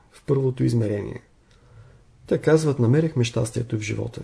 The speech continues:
Но като огладнеят, щастието им се нарушава. Мъжът казва: „Нещо ме мъчи в стомаха.“ И жената казва същото.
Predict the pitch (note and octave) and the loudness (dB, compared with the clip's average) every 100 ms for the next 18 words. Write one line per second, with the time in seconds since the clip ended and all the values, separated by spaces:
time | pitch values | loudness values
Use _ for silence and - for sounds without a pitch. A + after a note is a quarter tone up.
0 | - _ _ _ _ _ _ - - C3 | -16 _ _ _ _ _ _ -20 -8 -6
1 | A#2+ A#2 B2 A#2+ A#2+ B2+ D#3+ D#3+ D#3+ - | -4 0 2 4 4 6 4 4 0 -6
2 | C#3+ - B2 C3+ C3 C3 A#2+ A2 A2+ B2 | -6 -4 -4 -2 -2 0 0 0 -2 -4
3 | - - _ _ _ _ _ _ _ - | -4 -10 _ _ _ _ _ _ _ -14
4 | C#3 A#2 A#2+ D3+ - B2+ A2+ - - - | -2 0 2 0 0 0 0 -4 -14 -18
5 | - _ _ C3 E3 - C3+ A#2+ A2+ C3+ | -20 _ _ -2 -2 -2 -2 0 0 0
6 | A#2+ - A2+ G2 - - - - _ _ | -4 -8 -6 -6 -8 -16 -20 -20 _ _
7 | - - _ _ _ _ _ - - - | -20 -20 _ _ _ _ _ -20 -12 -4
8 | A#2 G#2+ C#3 D3+ - F#2+ - - - - | -2 0 -2 -2 -6 -8 -8 -12 -12 -12
9 | - B2 | -18 -18